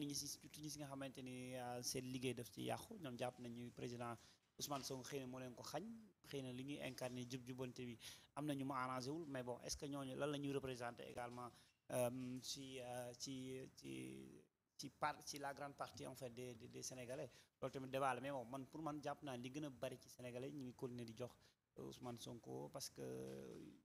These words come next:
bon, sept mois la ñu toll environ, sept mois yi gëmm ni Sénégalais dinañ fi changer avis, changer avis bu toll noonu. Xëy na nag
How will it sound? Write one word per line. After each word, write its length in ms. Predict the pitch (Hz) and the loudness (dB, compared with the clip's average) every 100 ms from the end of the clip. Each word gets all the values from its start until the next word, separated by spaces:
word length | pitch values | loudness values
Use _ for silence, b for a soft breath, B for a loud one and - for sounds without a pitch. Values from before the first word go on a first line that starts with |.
| - | -8
bon, 180 | 123 110 - | -6 -6 -8
sept 260 | - - - | 0 0 0
mois 200 | 135 127 | 0 0
la 80 | 127 | 0
ñu 80 | 120 | 0
toll 200 | - 123 | 0 2
environ, 380 | 123 117 120 147 | 2 0 0 -2
sept 200 | - - | -4 -4
mois 220 | 127 123 | 0 0
yi 140 | 120 117 B B _ - | 0 -4 B B _ -2
gëmm 180 | 135 135 | 0 2
ni 100 | 131 | 2
Sénégalais 560 | - 131 123 123 120 123 - | 2 2 2 2 2 -2 -6
dinañ 260 | 117 120 120 | -4 -2 -2
fi 260 | - 123 113 | -4 -4 -2
changer 380 | - 117 117 - | 2 2 0 -2
avis, 200 | 113 113 | -2 0
changer 320 | 117 120 - | -2 -2 -2
avis 120 | 120 | -4
bu 80 | 113 | -4
toll 220 | - 120 | -2 0
noonu. 200 | 117 196 202 | 0 -4 0
Xëy 120 | 151 | 2
na 60 | 143 | 4
nag 140 | 147 | 4